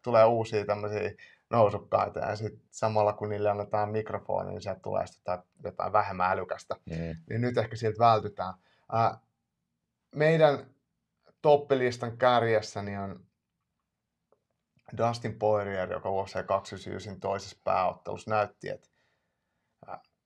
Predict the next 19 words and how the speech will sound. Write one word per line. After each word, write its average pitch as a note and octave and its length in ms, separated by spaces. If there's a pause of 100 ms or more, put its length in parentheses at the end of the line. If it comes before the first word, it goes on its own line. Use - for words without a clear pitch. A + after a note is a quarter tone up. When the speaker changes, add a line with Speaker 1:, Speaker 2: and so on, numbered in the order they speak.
(200)
Speaker 1:
mi-, C#3 260
mikä C#3+ 320
hän A2 220
on A2 80
miehiään. G#2+ 760 (600)
Pisti A#2+ 560 (340)
God A#2 280
of G#2+ 120
Warin G2+ 560
istumaan. F#2+ 640 (1000)
Huikea B2 320
näytös, A2+ 340
tiukka C#3 320
matsi, A2+ 520 (200)
vaikea A2 360
Speaker 2:
Mm. F2+ 60
Speaker 1:
matsi, G2 340
ja, F2+ 240 (120)
ja F2+ 220